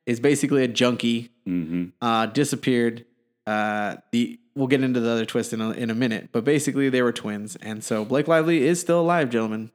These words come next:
Speaker 1: like, people. So that was, that was weird. Uh, but continue.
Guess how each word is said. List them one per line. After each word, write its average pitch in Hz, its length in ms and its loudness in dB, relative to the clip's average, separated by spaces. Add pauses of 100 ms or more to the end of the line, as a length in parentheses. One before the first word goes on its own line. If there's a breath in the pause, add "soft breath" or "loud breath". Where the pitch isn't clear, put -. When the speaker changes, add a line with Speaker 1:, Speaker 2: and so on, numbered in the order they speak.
Speaker 1:
like, 110 300 -4
people. 120 380 -4 (440)
So 131 360 4
that 156 180 4
was, 120 280 0
that 139 180 2
was 113 120 0
weird. 107 280 -6 (800)
Uh, 135 140 4
but 147 160 4
continue. 131 400 0